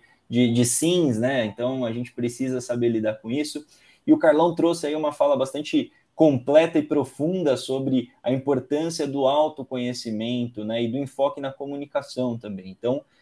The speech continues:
a gente teve já bastante coisa bacana aqui que foi trazida pelos nossos mentores, e quero convidar você que tá aqui conosco a compartilhar também suas ideias, compartilhar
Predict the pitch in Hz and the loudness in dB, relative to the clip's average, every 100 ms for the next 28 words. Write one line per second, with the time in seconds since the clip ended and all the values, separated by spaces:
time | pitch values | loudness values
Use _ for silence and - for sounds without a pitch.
0 | _ 101 120 - - - 170 156 156 - | _ -6 -6 -2 2 2 4 4 4 0
1 | 185 - 190 175 156 147 - 143 135 - | -6 -6 -4 0 0 0 -2 -4 -4 -6
2 | 135 - 135 127 - 127 117 107 127 117 | -8 -6 -4 -4 -2 2 4 4 0 0
3 | 120 110 107 110 - 107 - 110 107 104 | -4 -4 -2 -4 -4 -6 -6 -6 -6 2
4 | 165 180 180 - - - _ 202 - 208 | 4 4 0 -8 -16 -20 _ -6 0 4
5 | 220 214 208 190 185 180 170 165 160 160 | 4 2 -2 0 4 4 4 -2 0 -2
6 | 160 127 139 139 139 156 143 - - 185 | -2 -4 -2 -2 -6 -6 -2 -2 -2 -2
7 | - 392 392 - 302 240 - 220 262 247 | -2 0 -2 -6 -6 -6 -6 -4 -4 -4
8 | 202 202 - 165 127 113 156 156 127 - | -8 -8 -6 -4 -2 2 2 2 -4 -6
9 | 123 127 131 123 135 - | -6 -6 -6 -2 -2 -2